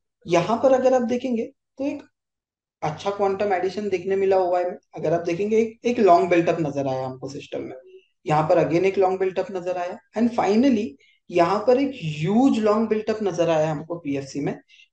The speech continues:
ये पूरा जो consolidation था,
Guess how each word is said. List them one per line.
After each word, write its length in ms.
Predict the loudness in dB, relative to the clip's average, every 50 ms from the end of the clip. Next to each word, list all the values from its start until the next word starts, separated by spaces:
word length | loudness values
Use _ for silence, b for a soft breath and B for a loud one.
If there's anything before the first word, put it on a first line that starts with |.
| _ -2
ये 100 | -2 -2
पूरा 680 | -2 -2 -2 2 4 6 6 6 4 4 4 4 4 2
जो 160 | 2 0 0
consolidation 800 | 2 2 0 0 0 0 0 0 2 2 2 0 2 0 -2 -2
था, 320 | 0 -2 -4 -4 -6 -10